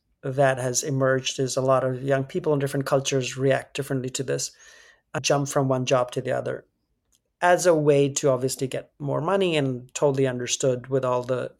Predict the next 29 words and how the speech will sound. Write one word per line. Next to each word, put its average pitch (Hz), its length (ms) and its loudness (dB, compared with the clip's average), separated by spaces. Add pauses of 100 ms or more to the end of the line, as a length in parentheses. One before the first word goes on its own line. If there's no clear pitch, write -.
(120)
issues 131 340 -2
in 123 80 -4
terms 123 240 -6
of 135 60 -10
cost - 280 0
of 135 60 -4
living 127 200 0
and 117 100 -8
everything. 131 280 -12 (1080)
But 175 80 0
there's 165 220 2
value 185 500 4
to 175 140 -8
putting 151 560 -4 (100)
roots 147 400 -2
in 135 120 2
a 131 40 0
place. 135 560 -4 (880)
And, 147 380 -2
uh, 180 180 -4
there's 175 160 0
a 165 60 -4
term 190 340 4
that 156 280 2
Uber 175 280 0
C 139 300 0
E 139 60 4
O 135 80 6
Dara 135 540 4